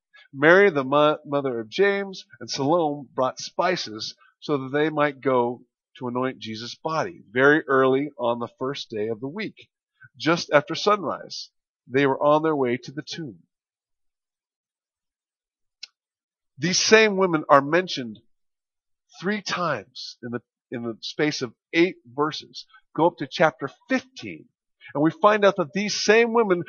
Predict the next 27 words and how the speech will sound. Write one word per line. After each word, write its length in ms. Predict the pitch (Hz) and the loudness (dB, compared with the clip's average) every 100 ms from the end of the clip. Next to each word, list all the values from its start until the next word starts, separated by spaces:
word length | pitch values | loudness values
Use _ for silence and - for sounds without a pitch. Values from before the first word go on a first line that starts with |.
| - | 4
are 180 | - 165 | 8 8
witnesses 500 | 220 - 214 196 165 | 6 2 0 0 0
of 220 | 156 135 | -2 -4
Jesus' 540 | 139 240 196 139 120 - - - | -6 -6 -4 -6 -8 -12 -20 -4
crucifixion 920 | - 262 - 202 - 247 - 156 120 - - - | 2 2 2 -4 -2 -2 -4 -8 -8 -12 -16 0
and 300 | 180 185 180 | 8 8 6
his 400 | 143 170 151 127 110 - | 0 -4 -4 -4 -16 -2
death. 340 | 233 220 - - _ _ _ _ _ _ _ _ _ _ _ _ _ | 2 2 0 -12 _ _ _ _ _ _ _ _ _ _ _ _ _
You 80 | 139 | -12
skip 300 | - 202 190 | 2 2 4
on 160 | 175 | 4
down 200 | 170 170 | 6 4
to 60 | 165 | 4
verse, 320 | 151 156 - _ _ 147 | -4 -6 -8 _ _ -2
chapter 280 | 165 - | -2 -2
fifteen, 380 | 151 170 - 156 | -4 -6 -4 -6
verse 240 | 143 143 - | -4 -6 -6
forty-seven, 760 | - 156 147 - 254 233 131 120 - - | -6 -4 -4 2 4 4 2 -4 -12 -6
we 120 | 165 | -2
find 260 | 185 165 | 2 2
out 80 | 156 | 2
that 140 | 151 151 | 0 2
they're 140 | 156 | 4
witnesses 420 | 170 170 156 156 | 4 -2 -8 -6
of 180 | 156 143 | -6 -6
Jesus' 480 | 127 185 160 165 - - - | -8 -6 -2 -4 -4 -18 -4
entombment 720 | 170 170 - 262 226 139 127 | -4 -4 -6 -4 -4 -4 -6